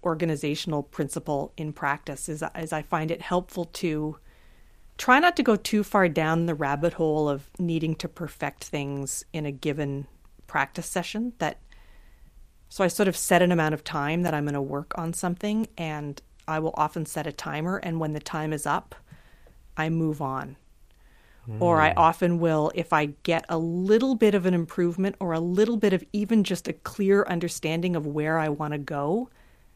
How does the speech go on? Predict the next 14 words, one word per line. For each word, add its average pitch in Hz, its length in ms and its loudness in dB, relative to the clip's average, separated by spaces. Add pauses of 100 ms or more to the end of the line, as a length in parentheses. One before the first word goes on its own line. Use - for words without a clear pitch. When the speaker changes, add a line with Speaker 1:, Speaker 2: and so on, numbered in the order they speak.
(480)
Speaker 1:
I 165 280 4 (420)
really 208 300 6
feel 180 280 2
great 156 300 0
about 196 260 2
that. 208 300 2 (320)
I 175 100 -6
take - 240 -2
a 175 60 2
moment 180 520 2
<laughs> - 20 -6
to 202 80 2
really 170 360 2
feel 170 520 0